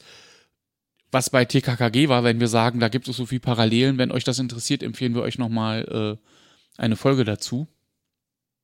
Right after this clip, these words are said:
ähm, zu hören, weil dann, äh, ja, dann wird's klarer. Aber ich gehe davon aus, wer einen Hörspiel-Podcast hört,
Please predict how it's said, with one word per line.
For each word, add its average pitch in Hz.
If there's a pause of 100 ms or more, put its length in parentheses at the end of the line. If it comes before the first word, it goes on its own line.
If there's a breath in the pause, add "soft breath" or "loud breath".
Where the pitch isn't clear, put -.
(800)
ähm, 104 (1700)
zu 120
hören, 120
weil 113
dann, 117
äh, 107 (100)
ja, 98 (320)
dann 107
wird's 117
klarer. 104
Aber 107
ich 117
gehe 143
davon 131
aus, 127
wer 123
einen 123
Hörspiel-Podcast 123
hört, 117